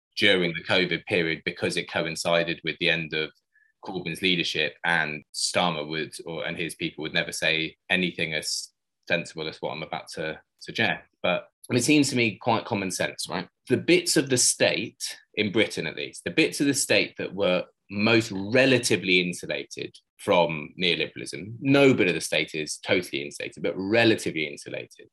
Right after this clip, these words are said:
The N H S, science and universities. Now, anybody listening who works in the N H S,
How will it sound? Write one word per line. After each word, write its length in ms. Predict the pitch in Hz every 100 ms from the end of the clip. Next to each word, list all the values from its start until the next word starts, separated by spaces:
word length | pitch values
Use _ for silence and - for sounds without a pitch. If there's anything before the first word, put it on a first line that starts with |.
| -
The 240 | 95 82 123
N 120 | 113
H 220 | 95 -
S, 480 | 78 120 - - - _ _ _ _ - -
science 580 | - 113 101 90 -
and 100 | 90
universities. 800 | 87 82 76 73 - - - - - - -
Now, 440 | 110 98 95 90 _ _ _ -
anybody 320 | 120 110 104
listening 500 | 104 107 - 98 95
who 100 | 90 92
works 300 | 120 127 110
in 60 |
the 100 | 98
N 120 | 95
H 260 | 92 90 -
S, 500 | 92 90 - -